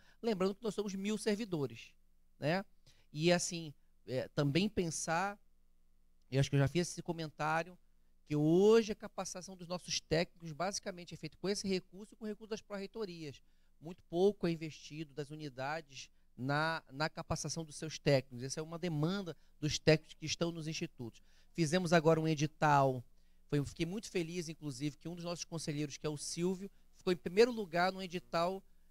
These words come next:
a primeira, uma iniciativa, uma ideia, eu até agradeço a Progep por ter comprado essa ideia, fazer, pegar uma parte do, do recurso de capacitação e abrir um edital só pros técnicos para concorrer a, a uma capacitação, e no caso o Silvio foi o primeiro lugar,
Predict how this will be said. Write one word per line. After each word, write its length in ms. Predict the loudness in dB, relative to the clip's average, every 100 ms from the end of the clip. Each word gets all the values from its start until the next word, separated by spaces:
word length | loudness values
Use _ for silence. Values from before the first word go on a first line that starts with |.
| -20
a 60 | -14
primeira, 300 | 0 0 2
uma 120 | 0
iniciativa, 560 | 2 6 6 6 0 2
uma 120 | 0
ideia, 500 | 8 10 10 8 6
eu 220 | 4 2
até 240 | -6 -6
agradeço 340 | 0 2 2 -2
a 40 |
Progep 380 | -2 2 4 2
por 120 | 0
ter 80 | -8
comprado 400 | -10 -8 -4 -4
essa 160 | -4 -10
ideia, 360 | -6 -6 -6 -8 -20 -10
fazer, 420 | 0 0 4 4 6
pegar 200 | 4 4
uma 100 | 0
parte 360 | 4 4 4
do, 120 | 2
do 220 | 0 2 4
recurso 300 | 4 2 -8
de 20 |
capacitação 560 | -6 -6 -4 -8 -6
e 60 | -6
abrir 200 | -6 -8
um 80 | -8
edital 680 | -10 -10 0 4 4 2 -6 -20 -16
só 280 | -4 -2
pros 240 | -2 -4 -10
técnicos 760 | -6 -6 -6 -18 -20 -20 -20 -20 -20 -20 -20 -20 8
para 520 | 12 12 12 6 0 -4
concorrer 600 | -8 -10 -2 -2 0 -4
a, 80 | -4
a 140 | -6 -4
uma 120 | -6
capacitação, 800 | -6 -6 -6 -6 -6 -4 -4 -4
e 80 |
no 100 | -6
caso 340 | -2 -2 -2 -10 -16 -20 -8
o 80 | -2
Silvio 200 | -2 0
foi 60 |
o 40 | -4
primeiro 260 | -2 -2
lugar, 380 | -2 2 4 2